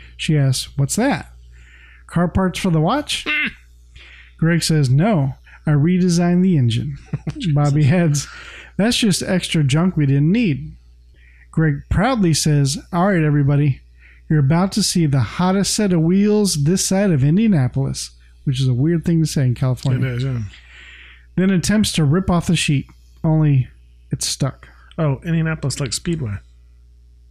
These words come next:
Speaker 1: Oh.
Speaker 2: That makes total sense now.
Speaker 1: Okay, I gotcha. Uh, Greg continues to pull the sheet, but it won't budge. Peter pipes up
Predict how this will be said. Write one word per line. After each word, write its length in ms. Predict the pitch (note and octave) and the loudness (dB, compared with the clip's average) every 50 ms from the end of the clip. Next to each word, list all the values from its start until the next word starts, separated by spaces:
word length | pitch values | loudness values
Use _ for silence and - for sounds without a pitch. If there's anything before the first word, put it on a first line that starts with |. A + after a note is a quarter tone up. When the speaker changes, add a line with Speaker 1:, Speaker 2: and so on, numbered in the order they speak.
| - - - - - - - - - - - - | -20 -20 -20 -20 -20 -20 -20 -20 -20 -10 -2 0
Speaker 1:
Oh. 760 | E3 C#3+ D3+ D#3+ E3 E3+ E3+ E3+ E3+ D#3+ D#3+ D#3 D3 C3+ B2+ | 2 2 4 2 2 2 2 2 2 2 2 4 4 4 4
Speaker 2:
That 80 | A#2+ A#2 | 4 2
makes 180 | A2+ A2 G#2 G#2+ | 2 0 -2 -2
total 200 | - D#3 D#3 C#3+ | -4 -6 -6 -6
sense 280 | - - A#2 G2+ - - | -6 -6 -8 -10 -12 -12
now. 200 | A#2 G2+ G2+ - | -12 -14 -8 -4
Speaker 1:
Okay, 280 | G3+ A#3 - - - B2 A#2+ A#2+ C3+ | -4 -4 -2 -2 0 0 2 2 2
I 40 | D#3+ | 0
gotcha. 520 | D3+ B2+ A2 A2 - - C3+ B2 B2+ - - - - - - - - - - - - - - - - - - - - - - - - | 0 0 0 0 -2 -2 -2 -2 -2 -4 -8 -18 -20 -20 -20 -20 -20 -20 -20 -20 -20 -20 -20 -20 -20 -20 -20 -20 -20 -20 -16 -8 -4
Uh, 200 | E3+ D3+ D3+ D3+ | 0 0 2 2
Greg 280 | D3 C3+ E3 F#3+ G3 F3+ | 2 2 2 0 0 0
continues 480 | - E3 D3+ - C4+ D#4 D#4+ C#4 A#3+ G3 | 0 0 2 2 2 2 2 2 2 0
to 80 | F3 D#3+ | 0 0
pull 160 | - F3 E3 | 0 0 0
the 120 | D3 C#3+ | 0 0
sheet, 380 | C3+ - - C#3+ C#3 D3 - - - | 0 0 0 0 0 -2 -4 -6 -4
but 140 | D#3+ D3+ D#3 | -2 0 0
it 80 | E3 C#3+ | 0 0
won't 280 | A#2 B2 A#2+ A2+ - | 0 0 -2 -2 -2
budge. 480 | G#3 A#3 A#3+ D3 C3 C3+ - - - - - - - - - - _ - | -2 0 0 0 -2 -4 -6 -8 -10 -12 -16 -20 -20 -20 -20 -12 _ -2
Peter 260 | - A3+ C4+ B3+ D3+ | -2 0 0 0 0
pipes 360 | C#3+ - D3 D3 C3 - - D3 | 0 0 0 0 -2 -2 -2 -2
up 220 | D3 F3 - - | -2 -2 -4 -6